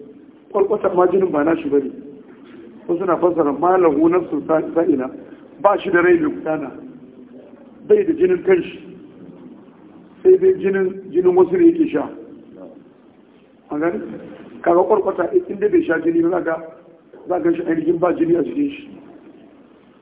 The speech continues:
An gane wannan ko? To, wasu na ganin cewa kwarkwata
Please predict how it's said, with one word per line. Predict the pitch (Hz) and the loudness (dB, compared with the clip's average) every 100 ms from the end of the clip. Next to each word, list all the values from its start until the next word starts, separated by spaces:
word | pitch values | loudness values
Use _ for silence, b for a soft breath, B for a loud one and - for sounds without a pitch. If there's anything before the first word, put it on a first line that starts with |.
| _ - | _ -12
An | 135 | -4
gane | 160 160 | -2 0
wannan | 156 135 | 0 0
ko? | 165 - - - - - - - | -2 -4 -16 -20 -20 -20 -14 2
To, | 170 | 4
wasu | 185 | 6
na | 185 | 4
ganin | 160 170 165 | 4 2 2
cewa | 175 160 151 151 - - - - - - | 4 4 4 0 -8 -16 -20 -20 -20 0
kwarkwata | 202 185 185 175 143 | 2 4 2 -2 -6